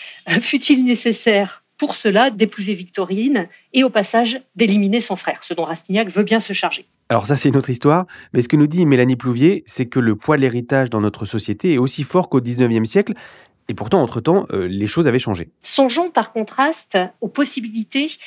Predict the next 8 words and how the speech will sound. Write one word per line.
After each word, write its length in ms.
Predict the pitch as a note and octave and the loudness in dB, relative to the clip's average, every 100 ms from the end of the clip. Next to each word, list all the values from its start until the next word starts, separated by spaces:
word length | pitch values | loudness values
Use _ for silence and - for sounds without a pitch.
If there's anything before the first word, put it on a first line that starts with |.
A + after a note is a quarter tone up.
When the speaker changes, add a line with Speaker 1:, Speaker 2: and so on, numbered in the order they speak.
| - _ | -20 _
Speaker 1:
qui 120 | - | -4
ont 100 | G#3+ | -2
été, 420 | G3 - A#3 A3 | -2 -2 -2 0
euh, 360 | F3+ E3 D#3+ D#3 | 0 0 0 -4
celles 720 | - - A#3 C#4 B3+ F#3+ F3+ _ | -8 -4 -2 0 0 -2 -4 _
de 80 | C#3+ | -14
nos 160 | D#3 | -12
grands-parents, 720 | D#3 C#3+ - E3+ F3+ F#3+ B3+ | -12 -6 -4 2 2 2 -2